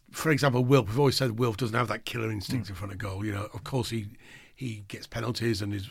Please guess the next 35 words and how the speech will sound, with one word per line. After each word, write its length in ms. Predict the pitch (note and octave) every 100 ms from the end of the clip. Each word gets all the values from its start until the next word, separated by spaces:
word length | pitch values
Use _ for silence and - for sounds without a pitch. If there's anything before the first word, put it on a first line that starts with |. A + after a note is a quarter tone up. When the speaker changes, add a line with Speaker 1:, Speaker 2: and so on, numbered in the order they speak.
| -
Speaker 1:
our 120 | A2+
best 300 | F#2+ G#2+ G2+
player 220 | - G2+
ever, 260 | G#2+ A2 A2
blah, 200 | G2+ G2
blah, 160 | G2
blah. 240 | G2 A#2 A2
But 180 | A#2+ A#2 - - - -
we 80 | C#3+
do 180 | F3 E3+
lack 160 | D3
that 180 | C3+ C3
killer 280 | - C#3 B2
instinct 400 | B2 - A2+ G2
in 60 | F#2+
front 180 | A2
of 40 | G#2
goal. 280 | G#2+ G2+ - - -
And 120 | A3
it 20 |
was, 320 | B3+ B3+ -
you, 180 | A3 G3+ - -
but, 100 | F3+ - -
you 120 | - D#3
know, 60 | -
seeing 460 | - - B3+ A#3+
the, 160 | G#3+ E3 - -
seeing 260 | - - F3+
it 160 | D#3+ A2
back 340 | D3 B2 -
on 60 | B2+
the 80 |
replays, 600 | B2 C#3 C3+ A2+ G#2+ G#2+ -
you 100 | C#3
know, 220 | A#2